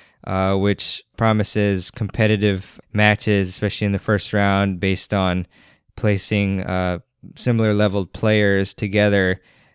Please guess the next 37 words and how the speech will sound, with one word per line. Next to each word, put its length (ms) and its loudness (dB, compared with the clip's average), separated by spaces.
uh, 260 0
that 240 0
might, 400 0
uh, 380 -12
work 340 0
out 220 4
in 300 0
players' 340 6
favor 340 6
as 160 2
far 240 2
as 140 0
having 240 2
tougher 380 -2
matches 600 -2
and 120 -4
more 120 -2
competitive 540 -4
matches. 540 -6
'Cause 180 2
this 160 2
is 100 2
really 260 6
the 80 4
second 440 -2
time, 500 2
uh, 240 0
'cause 240 0
last 320 4
time, 380 2
uh, 60 4
last 300 6
year 140 4
I 40 4
played 240 0
this 180 -4
tournament 560 0